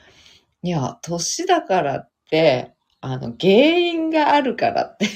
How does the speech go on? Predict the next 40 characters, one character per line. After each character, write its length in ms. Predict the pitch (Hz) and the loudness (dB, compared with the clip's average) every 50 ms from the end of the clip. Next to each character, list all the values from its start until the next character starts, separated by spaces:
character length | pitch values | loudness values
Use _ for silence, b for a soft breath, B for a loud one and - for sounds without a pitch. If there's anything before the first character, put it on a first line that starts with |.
| - - | -2 4
<laughs> 200 | - 339 - - | 4 6 6 6
思 200 | 254 190 240 240 - | 4 4 4 2 0
う 40 | 262 | 0
ん 20 | |
で 120 | 202 180 | 0 -2
す 60 | - - | -2 -4
け 140 | - - | -8 -8
ど、 180 | - - - - B B B B B B B B B | -6 -6 -8 -8 B B B B B B B B B
原 100 | 160 180 | 0 2
因 360 | 214 277 302 320 330 330 320 | 2 4 2 2 0 0 -2
が 220 | 320 285 - - - | -2 -2 -2 -2 -4
あ 40 | 302 | -4
っ 100 | - - | -6 -6
て 260 | - _ - - - - | -8 _ -2 -2 -2 -2
痛 260 | 170 165 - 208 196 | -4 -4 -2 0 0
い 100 | 185 160 | 0 0
ん 140 | 143 127 120 | -2 -4 -6
だ 140 | 110 104 | -10 -12
か 100 | - - | -14 -16
ら。 160 | - - - _ _ _ _ _ _ _ _ B 247 247 B B - | -16 -18 -18 _ _ _ _ _ _ _ _ B -20 -20 B B -14
年 420 | - - 226 214 - - - 415 | -8 -6 -6 -4 -4 -2 -2 0
だ 140 | 427 427 381 | 0 0 0
か 140 | - 262 233 | 0 0 0
ら 140 | 196 160 - | 0 0 -2
痛 260 | - - 190 196 190 | -2 -2 -2 -2 0
く 100 | 190 196 | 0 0
な 140 | 202 202 202 | 0 0 0
る 100 | 180 165 | 0 -2
ん 80 | 135 | -4
じ 80 | 117 - | -6 -6
ゃ 60 | 95 | -4
な 140 | 113 165 240 | -2 0 2
い 120 | 320 285 - | 2 2 2
か 120 | - 123 | 0 0
ら 120 | - - | 0 -2
っ 120 | - - - | -6 -8 -12
て 80 | - | -14
思 160 | 143 139 135 - | -12 -12 -14 -16
っ 40 | |
て、 460 | - _ _ - - - - - - | -18 _ _ -6 -4 -4 -4 -6 -8